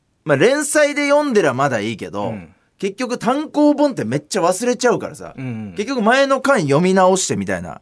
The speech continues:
Speaker 1: ことが多いから、
Speaker 2: いや、それめっちゃわかるわ。
Speaker 1: もうちょっと俺まとめてじゃないと最近読まない。
Speaker 2: いや、それ漫画のさ、
Speaker 1: うん。
Speaker 2: それすげえ最近あるんだけどさ、俺もうやめんのよ、と-、
Speaker 1: うんうんうんうん。
Speaker 2: やめちゃうの途中でさ、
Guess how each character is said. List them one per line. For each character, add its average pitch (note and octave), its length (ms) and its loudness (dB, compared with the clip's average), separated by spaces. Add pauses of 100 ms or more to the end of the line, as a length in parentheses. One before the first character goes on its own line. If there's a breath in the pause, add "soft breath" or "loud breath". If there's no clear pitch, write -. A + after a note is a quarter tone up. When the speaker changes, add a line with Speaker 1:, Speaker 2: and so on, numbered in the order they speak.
Speaker 1:
こ B2 140 -10
と A#2 80 -2
が G2+ 80 -2
多 C3+ 180 4
い A2 60 -2
か G#2 140 -4
ら、 - 180 2
Speaker 2:
い - 20 -14
や、 G#2+ 120 -14
そ - 180 -20
れ G#2+ 80 -16
め A2 80 -16
っ - 100 -18
ち - 80 -16
ゃ F3+ 40 -8
わ - 40 -16
か F#3 60 -8
る G#3 80 -2
わ。 A3+ 60 2
Speaker 1:
も - 40 -6
う - 20 -10
ち D4 80 0
ょ D#4 40 2
っ D#4 100 -6
と F3+ 120 -4
俺 D3 120 -2
ま D3+ 160 -2
と B3 160 -4
め B3+ 160 2
て B3+ 180 -4
じ G3+ 100 -2
ゃ D#3 60 2
な A#2+ 120 -4
い G#2+ 60 -8
と G2+ 100 -16
最 B2+ 180 -4
近 A#2+ 100 -6
読 C3 120 -2
ま D#3+ 100 0
な A2 140 -6
い。 - 80 -20 (520)
Speaker 2:
い - 60 -12
や、 - 100 -10
そ - 140 -10
れ G#2 60 -8
漫 E3 240 -2
画 C4+ 100 -2
の B3+ 80 -4
さ、 D#3+ 400 2 (480)
Speaker 1:
う - 40 -16
ん。 - 20 -14
Speaker 2:
そ - 100 -12
れ A#2 80 -6
す - 220 -10
げ B3 80 -4
え B3 60 -2
最 C#3 160 -4
近 C#3+ 120 -8
あ C3 40 -6
る B2+ 60 -6
ん - 20 -6
だ A2 60 -6
け G2+ 60 -6
ど F#2+ 60 -10
さ、 B2+ 100 -10
俺 C#3 100 -4
も G3+ 100 0
う D#3 40 -4
や D#3+ 160 2
め C4 120 4
ん A3+ 80 0
の C#3+ 60 0
よ、 A#2+ 60 -2
と-、 C#3 120 -6
Speaker 1:
う - 20 -4
ん B2 40 -6
う - 20 -2
ん - 40 0
う D#3+ 40 2
ん - 0 -
う - 20 2
ん。 - 20 2
Speaker 2:
や G3+ 60 2
め - 40 -2
ち B3 40 4
ゃ B3 60 6
う F#3 80 4
の A2+ 60 -2
途 A2+ 60 0
中 A#2 160 -2
で C#3+ 100 2
さ、 C#3+ 340 0